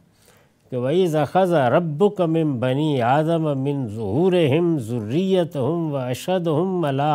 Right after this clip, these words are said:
अनफुसिहिम अलस्तु बिरब्बिकुम क़ालू बला शहिदना अन तक़ूलू यौमल क़यामत इन्ना कुन्ना अन हाज़ा गाफ़िलीन।"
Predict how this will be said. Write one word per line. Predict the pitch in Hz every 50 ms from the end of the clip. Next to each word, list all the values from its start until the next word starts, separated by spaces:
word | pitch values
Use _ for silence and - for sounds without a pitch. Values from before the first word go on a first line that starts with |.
| 135 120
अनफुसिहिम | 123 135 156 170 170 147 - - 151 143 - 185 170 147 151 160 165 156 151 151 - _ _ _ _ _ _ _ _ _ _ - -
अलस्तु | 117 123 170 196 - - - - 185 156
बिरब्बिकुम | 120 107 107 107 135 147 143 147 180 180 180 202 208 214 214 - _ _ _ _ _ _ _ _ _ _ _ _ _ -
क़ालू | 117 127 135 147 156 160 156 151 156 151 151 147 143 135
बला | 110 101 101 101 110 120 139 135 110 85 82 - _ _ _ _ _ _ _ _ _ -
शहिदना | - - 95 92 120 143 131 107 101 98 98 110 127 131 127 117 98 87 90 92 - _ _ _ _ _ -
अन | 135 131 147 151 147 143 127 113 98 -
तक़ूलू | - 104 - _ - 151 170 190 190 180 190 208 220 208 180
यौमल | 143 117 135 143 160 170 170 165 170 165 160 143 131 -
क़यामत | - 127 123 139 165 175 175 170 165 156 151 143 139 139
इन्ना | 127 123 135 147 151 147 143 143 139 131 123 113 104 98 - _ _ _
कुन्ना | - 175 180 180 170 165 160 160 156 143 135 127
अन | 117 104 87
हाज़ा | - 110 135 156 156 139 139 123 110 104 92
गाफ़िलीन।" | 90 95 95 95 90 - - 92 87 92 120 123 113 98 82